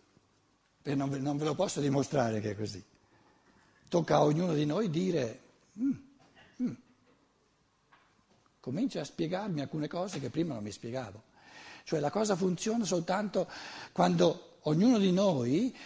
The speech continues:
è in grado di dire, però con la sua mente: "Ma guarda,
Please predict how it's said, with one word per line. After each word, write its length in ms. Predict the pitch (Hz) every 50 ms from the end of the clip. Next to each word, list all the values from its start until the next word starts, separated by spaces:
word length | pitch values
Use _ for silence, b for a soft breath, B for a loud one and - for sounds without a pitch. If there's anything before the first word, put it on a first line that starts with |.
| B B
è 80 | - 165
in 120 | 175 175
grado 280 | 165 185 202 202 180 175
di 140 | 170 175 170
dire, 320 | 160 190 185 151 127 107
però 200 | - 165 180 196
con 140 | - 170 156
la 120 | 151 151
sua 220 | 143 - 254 196 170
mente: 760 | 160 135 127 117 117 113 - - 143 185 240 226 202 - - _ _ _ _ _ _ _ _ _ _ _ _ _ _ _ _ _ _ _ _
"Ma 160 | - - 214
guarda, 440 | 190 139 123 95 87 98 104 98 -